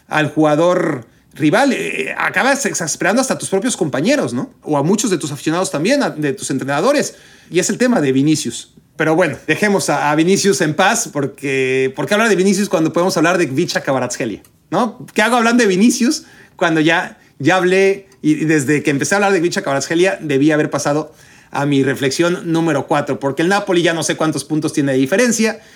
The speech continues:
Si yo venía diciendo que, que el Napoli iba a ganar el Scudetto cuando tenía cuatro puntos de diferencia y, y se veía que, que el Milan podía ser una amenaza y, y, bueno, el Milan no da una. Y el Inter ha quedado muy lejos. Y la Juventus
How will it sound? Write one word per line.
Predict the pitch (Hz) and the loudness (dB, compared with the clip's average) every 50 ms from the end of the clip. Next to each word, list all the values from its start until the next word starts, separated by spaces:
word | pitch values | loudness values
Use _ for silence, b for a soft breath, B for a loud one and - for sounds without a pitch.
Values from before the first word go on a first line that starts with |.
| B B - | B B -8
Si | - 151 | -2 0
yo | 151 160 165 | 0 2 2
venía | 165 165 165 160 | 2 2 2 2
diciendo | 156 147 - 175 170 165 165 165 160 | 2 2 2 2 2 2 0 0 -2
que, | - 139 - | -4 -4 -4
que | - | -2
el | 143 151 | -2 0
Napoli | 156 156 156 156 147 143 | 0 0 0 0 2 2
iba | 143 151 | 2 2
a | |
ganar | 151 156 147 151 151 | 2 0 0 0 -2
el | 139 | -2
Scudetto | - - 147 160 156 160 165 - | -2 0 0 0 0 -2 -4 -4
cuando | 139 127 120 110 | -4 -4 -4 -4
tenía | 143 135 147 156 156 - | -2 -2 0 -2 -2 0
cuatro | - 170 170 170 170 - 147 131 | 0 0 0 0 -2 -4 -6 -4
puntos | - 175 175 170 156 - 165 147 | -4 -2 -4 -2 -2 -2 -2 -2
de | 127 131 | -2 0
diferencia | 127 131 131 - 151 160 170 156 - 175 160 | -2 -2 -2 -2 -2 -2 -2 -2 -2 -2 0
y, | 147 127 120 123 | 0 -2 -4 -6
y | 135 | -6
se | - 131 | -4 -2
veía | 123 135 147 147 147 | 0 0 0 0 -2
que, | - 147 127 B B B B B B B - | -2 -4 -4 B B B B B B B -4
que | - | 0
el | 151 147 | 0 2
Milan | 175 190 185 170 151 147 147 - - - | 4 4 4 2 0 -2 -4 -6 -6 -4
podía | 139 143 147 151 151 | -2 0 2 2 0
ser | - - 170 151 | 0 0 -2 0
una | 151 147 | 0 0
amenaza | 139 151 165 190 220 208 - - 180 180 165 | 0 0 2 2 2 2 0 0 0 -2 -2
y, | 123 117 110 101 b b b b b b b | -4 -4 -6 -8 b b b b b b b
y, | - 120 123 117 113 110 107 104 | -8 -6 -4 -4 -4 -4 -4 -4
bueno, | 98 123 127 131 | -4 -4 -4 -4
el | 107 113 | -2 -2
Milan | 127 127 127 123 | -2 -2 -2 -2
no | 117 | -2
da | 120 120 135 | -2 0 2
una. | 160 185 175 165 160 B B B B B B _ | 2 2 2 0 -4 B B B B B B _
Y | - 127 135 | -4 -2 0
el | 139 147 156 | 0 2 2
Inter | 190 208 202 196 - 175 170 156 143 139 135 139 - - - - _ | 2 2 2 2 0 0 0 0 0 -4 -6 -6 -8 -10 -14 -10 _
ha | - 151 | -4 -2
quedado | - 156 143 135 135 | 0 0 0 2 2
muy | 143 151 | 2 2
lejos. | 190 226 214 220 196 190 180 - - B B B B B B - | 2 2 0 0 0 0 0 -2 -6 B B B B B B -2
Y | 151 | 0
la | 143 139 139 156 | 0 2 2 2
Juventus | 151 180 208 196 160 - 180 156 147 - - | 4 4 2 2 2 2 0 0 0 -2 -8